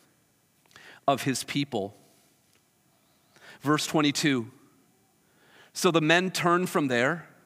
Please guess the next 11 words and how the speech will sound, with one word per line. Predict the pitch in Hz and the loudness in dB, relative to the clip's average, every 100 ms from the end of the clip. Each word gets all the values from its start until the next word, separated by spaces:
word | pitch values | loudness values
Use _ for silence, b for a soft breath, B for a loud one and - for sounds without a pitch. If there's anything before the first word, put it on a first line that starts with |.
| b b b b b | b b b b b
and | 151 143 | 0 2
went | 151 165 | 2 2
toward | - 156 135 143 135 | -2 -2 0 0 0
Sodom. | - 156 127 113 101 - _ _ _ _ _ _ B B B B | 0 2 2 0 -4 -16 _ _ _ _ _ _ B B B B
But | 143 143 | 2 6
Abraham | 175 180 160 139 131 131 | 6 6 2 2 0 -2
still | - - 165 160 | -4 0 2 2
stood | 151 - 185 156 120 117 - b b b b | 0 -2 2 2 2 -4 -20 b b b b
before | 101 131 - 139 131 | -6 -4 -4 -2 -2
the | 123 123 | -2 -2
Lord." | 135 131 110 | 0 0 -4